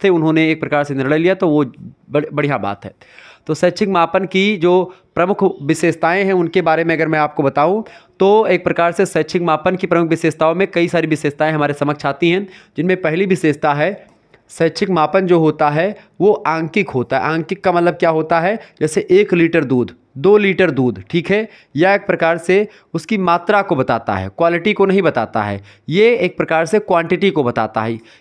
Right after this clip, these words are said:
यानी कि मापन जो होता है वो मात्रात्मक एक प्रकार से होता है, यानी कि मात्रा को बताता है कि चार किताब, दस किताब,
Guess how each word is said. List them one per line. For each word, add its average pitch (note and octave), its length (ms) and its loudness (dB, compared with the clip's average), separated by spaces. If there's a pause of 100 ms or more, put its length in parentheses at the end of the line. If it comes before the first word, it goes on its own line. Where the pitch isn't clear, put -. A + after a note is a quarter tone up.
यानी E3+ 220 2
कि G3 100 -4
मापन D#3+ 460 0
जो F3+ 120 4
होता F3+ 280 0
है G3+ 80 0
वो G#3 140 2
मात्रात्मक E3+ 1000 0
एक D#3+ 160 -2
प्रकार D3+ 300 -2
से F#3 300 0 (680)
होता D3+ 280 0
है, A2 120 -2
यानी C#3+ 160 0
कि E3 100 -4
मात्रा D3+ 380 0
को F3 120 -2
बताता C#3+ 380 0
है F#3+ 200 -2 (240)
कि D#3+ 80 -4
चार E3+ 300 0
किताब, B2 440 -2
दस F3 220 0
किताब, B2 420 -2